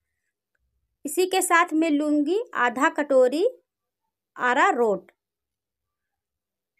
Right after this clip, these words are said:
ये मार्केट में बहुत आसानी से मिल जाती है अरारोट। कहीं कहीं इसको तिरखुल बोलते हैं, कॉर्नफ्लावर बोलते हैं।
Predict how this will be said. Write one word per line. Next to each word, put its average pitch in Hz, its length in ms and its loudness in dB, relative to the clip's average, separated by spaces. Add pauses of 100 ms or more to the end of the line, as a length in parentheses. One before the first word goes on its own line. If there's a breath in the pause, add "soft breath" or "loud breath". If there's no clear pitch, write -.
(2250)
ये 285 80 0
मार्केट 294 400 2
में 339 180 4
बहुत 302 260 -2
आसानी 294 380 -2
से 294 120 -6
मिल 277 200 0
जाती 247 380 -2
है 240 220 -4
अरारोट। 226 480 -4
कहीं 294 280 -2
कहीं 320 220 -2
इसको 294 180 -8
तिरखुल 277 440 -6
बोलते 247 420 -2
हैं, 262 220 -6
कॉर्नफ्लावर 254 640 -4
बोलते 214 360 -10
हैं। 247 280 -8